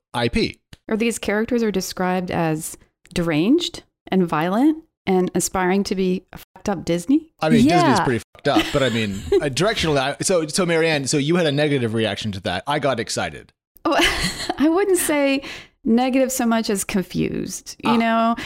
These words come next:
Speaker 3: The fact that Superplastic has been able to land really lucrative partnerships with this as their branding,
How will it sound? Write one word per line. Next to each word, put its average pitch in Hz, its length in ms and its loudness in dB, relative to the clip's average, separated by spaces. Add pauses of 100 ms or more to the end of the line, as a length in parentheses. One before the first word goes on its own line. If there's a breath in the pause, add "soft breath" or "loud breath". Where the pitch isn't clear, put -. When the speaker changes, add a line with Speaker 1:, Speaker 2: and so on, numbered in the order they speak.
(120)
Speaker 3:
The 233 360 2
fact 240 460 -2
that - 160 -4
Superplastic 202 600 0
has 190 120 0
been 196 100 0
able 180 180 -2
to - 200 -2 (160)
land 208 340 2
really 196 260 2
lucrative 185 440 0
partnerships - 560 -2
with 190 260 0
this 196 320 0
as 185 200 0
their 185 140 2
branding, 226 720 0